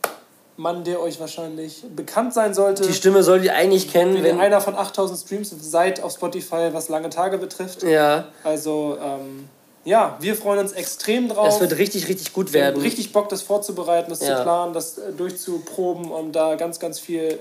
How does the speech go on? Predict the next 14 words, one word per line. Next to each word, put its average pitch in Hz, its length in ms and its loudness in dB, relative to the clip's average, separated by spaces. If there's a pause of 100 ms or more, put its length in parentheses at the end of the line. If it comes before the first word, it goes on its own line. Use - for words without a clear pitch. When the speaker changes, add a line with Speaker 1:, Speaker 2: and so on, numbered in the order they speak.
Speaker 1:
äh, 151 160 -6
Herz 151 460 -4
und 143 360 -12
Speaker 2:
Genau. 120 520 -2 (240)
Speaker 1:
Leidenschaft 175 560 -2
reinzustecken 165 560 -6
in 156 80 -4
den 147 80 -6
Abend. 151 260 -6
Also 151 460 -4
kommt 208 240 -2
gerne 202 160 2
vorbei, 175 420 -2
bringt 247 380 -4